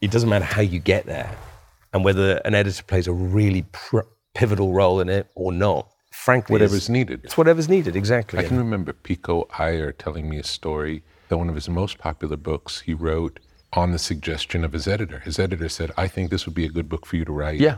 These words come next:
Speaker 2: on this topic." And he wrote, and it was wildly successful. And I tend not to think of authors in that way as someone who might almost take an assignment, but it can work that
Speaker 1: They,
Speaker 2: way as well.
Speaker 1: yeah, I, one of the projects that I'm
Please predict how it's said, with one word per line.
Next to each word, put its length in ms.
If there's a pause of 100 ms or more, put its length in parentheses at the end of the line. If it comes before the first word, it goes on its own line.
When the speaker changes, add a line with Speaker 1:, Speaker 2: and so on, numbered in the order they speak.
(140)
Speaker 2:
on 140
this 460
topic." 480 (120)
And 120
he 60
wrote, 360
and 100
it 80
was 380
wildly 260
successful. 640
And 120 (360)
I 60
tend 320
not 220
to 80
think 520 (140)
of 260
authors 380
in 120
that 200
way 280
as 100
someone 340
who 140
might 420 (400)
almost 380
take 180
an 80
assignment, 600 (120)
but 100
it 100
can 140
work 200
that 100
Speaker 1:
They, 120
Speaker 2:
way 100
as 140
well. 80
Speaker 1:
yeah, 200
I, 120 (140)
one 280
of 80
the 60
projects 600
that 320 (520)
I'm 200